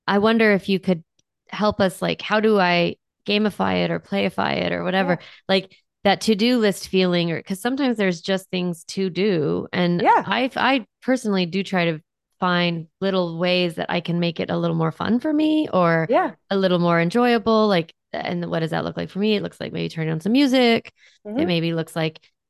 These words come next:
Speaker 1: doing a shimmy shake with my body, you know, kind
Speaker 2: Mm-hmm.
Speaker 1: of whatever. I kind
Speaker 2: Yeah.
Speaker 1: of do some things and then I'm like, "All right, let's go." And then I
Speaker 2: Yeah.
Speaker 1: have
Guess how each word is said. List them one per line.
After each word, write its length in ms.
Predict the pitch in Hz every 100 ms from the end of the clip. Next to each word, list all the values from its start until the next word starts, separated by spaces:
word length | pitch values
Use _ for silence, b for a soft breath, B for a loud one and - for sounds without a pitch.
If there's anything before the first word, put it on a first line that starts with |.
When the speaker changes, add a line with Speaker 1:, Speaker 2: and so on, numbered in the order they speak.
| _ _ _ _ _
Speaker 1:
doing 200 | 180 170
a 40 |
shimmy 220 | 160 233 226
shake 220 | 226 208
with 80 | 190
my 100 | 180
body, 720 | 202 220 226 220 220 214 -
you 120 | -
know, 240 | 175 165 165
kind 180 | 185 196
Speaker 2:
Mm-hmm. 120 | 285 294 _ - - -
Speaker 1:
of 80 |
whatever. 420 | - 226 202 156 -
I 80 |
kind 200 | 180 226
Speaker 2:
Yeah. 60 | 233 190
Speaker 1:
of 140 | 175 - _
do 160 | 208
some 320 | 196 190 180 175
things 500 | 185 160 196 277 - B B _
and 160 | 196 190
then 380 | 180 180 180 180
I'm 100 | 175
like, 260 | 165 165 _ 185
"All 280 | 208 220
right, 280 | 202 165 82 - _ _
let's 300 | 208 214 226
go." 180 | - 180 - _
And 140 | 202 202
then 120 | 196
I 140 | 196
Speaker 2:
Yeah. 20 | 196
Speaker 1:
have 340 | 196 190 180